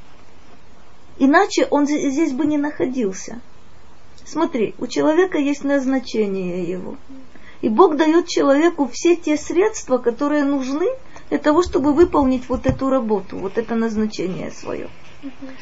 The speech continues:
Speaker 1: Вопрос только, э, не переоценить себя и не махнуть на себя рукой с другой стороны.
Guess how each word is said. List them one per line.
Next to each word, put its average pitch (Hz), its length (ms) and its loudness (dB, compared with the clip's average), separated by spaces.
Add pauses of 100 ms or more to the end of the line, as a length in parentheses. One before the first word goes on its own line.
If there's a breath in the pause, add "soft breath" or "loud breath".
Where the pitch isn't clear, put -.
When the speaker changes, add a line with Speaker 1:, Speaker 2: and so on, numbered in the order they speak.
Speaker 1:
Вопрос 349 420 6
только, 277 720 2
э, 247 500 6
не 311 180 4
переоценить 302 840 4
себя 196 440 -4 (1600 soft breath)
и 285 640 6
не 277 180 4
махнуть 294 420 2
на 254 120 4
себя 233 360 -2
рукой 202 400 -2
с 175 60 -8
другой 175 340 -4
стороны. - 480 -12